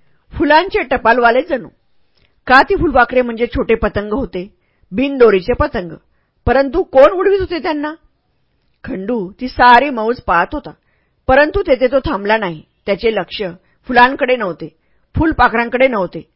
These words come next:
झऱ्याकडे नव्हते. ते आपले पाखरू केव्हा कोठे भेटेल असे त्याला झाले होते. ती पहा वेळूची बने आली, कळकीची बने, उंचच उंच,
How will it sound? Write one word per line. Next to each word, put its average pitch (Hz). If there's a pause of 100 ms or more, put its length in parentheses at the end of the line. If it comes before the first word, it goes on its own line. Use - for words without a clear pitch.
(180)
झऱ्याकडे 208
नव्हते. 196 (580)
ते 233
आपले 226
पाखरू 214
केव्हा 202
कोठे 220
भेटेल 185 (160)
असे 285
त्याला 247
झाले 196
होते. 240 (880)
ती 339
पहा 302
वेळूची 240
बने 208
आली, 165 (840)
कळकीची 285
बने, 214 (260)
उंचच 302
उंच, 196